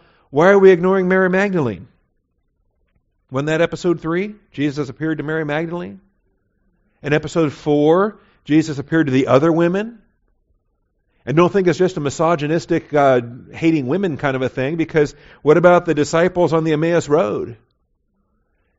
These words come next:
Those were two men on the Emmaus Road. Why are they not mentioned in First Corinthians fifteen? When I'm in First Corinthians fifteen and it says,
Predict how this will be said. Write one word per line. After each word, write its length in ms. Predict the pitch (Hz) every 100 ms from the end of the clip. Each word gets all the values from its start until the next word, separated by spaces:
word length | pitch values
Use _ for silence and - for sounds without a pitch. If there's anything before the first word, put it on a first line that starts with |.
| _
Those 200 | 127 180
were 80 | 208
two 200 | - 180
men 520 | 160 185 220 135 117 _ _ _ _ _ _ _ _
on 140 | - 147
the 80 | 139
Emmaus 400 | 151 147 131 120
Road. 500 | 160 185 156 170 175 _ _ _ _ _ _ -
Why 400 | 135 160 202 196
are 120 | 175
they 140 | 180
not 220 | 175 180
mentioned 480 | 165 196 - 151 156
in 100 | 151
First 280 | 131 165 -
Corinthians 340 | 165 147 151
fifteen? 500 | - 151 - 160 107 _ _ _ _ _ _ _ _ _ _ _
When 120 | 117
I'm 180 | 139 180
in 60 | 185
First 300 | 180 175 -
Corinthians 320 | 180 160 147
fifteen 400 | 165 - 190 175
and 100 | 135
it 80 | 120
says, 540 | 156 143 135 135 -